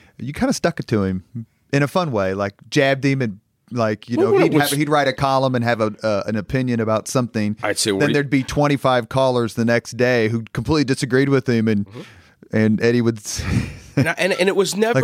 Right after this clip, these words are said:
Speaker 1: like, "Voice of the people, Bob."
Speaker 2: It was never manufactured. It was never, "Hey, what, what, what, what, what, what side do you wanna take?" "Okay, I'll take the other side."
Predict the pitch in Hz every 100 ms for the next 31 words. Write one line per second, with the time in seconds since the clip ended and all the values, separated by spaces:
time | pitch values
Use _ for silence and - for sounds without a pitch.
0 | 233 226 190 165 151 180 202 147 117 131
1 | 139 135 160 160 143 175 196 208 202 196
2 | 185 175 135 - - - 139 147 123 120
3 | 143 160 156 165 147 - - 135 117 131
4 | - 135 131 127 156 - 160 165 135 165
5 | - 160 139 123 139 123 110 120 104 113
6 | - 120 117 131 117 123 120 113 104